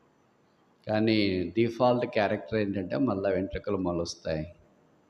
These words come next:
అని తెలియదు. తల మీద వెంట్రుకలు క్షౌరం చేసినా కూడా ఎలాగ మొలుస్తాయో,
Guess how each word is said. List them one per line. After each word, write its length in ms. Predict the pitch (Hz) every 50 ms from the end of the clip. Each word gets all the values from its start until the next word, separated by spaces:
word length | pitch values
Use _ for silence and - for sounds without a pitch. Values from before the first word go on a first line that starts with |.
| _ _ _ -
అని 140 | - 92
తెలియదు. 380 | 90 - - - - - - 127 - _ _ _ _ _ _ _ _ _ _ _ _ _ _ _ _ _ _ _ _ _ _ _ _ _ _ _ _ _ _ _ _ _ _ _ _ _ _ _ _ _ _
తల 160 | 117 113 120
మీద 240 | 131 135 139 143 135
వెంట్రుకలు 800 | 139 123 123 120 117 - 139 127 - 131 127 127 127 123 120 117
క్షౌరం 540 | 120 - - 123 110 117 123 135 135 127 123
చేసినా 300 | 120 113 - - 127 117
కూడా 180 | 117 123 117
ఎలాగ 280 | 107 92 101 107 107 104
మొలుస్తాయో, 640 | 104 104 104 110 - - - 117 113 110 113 123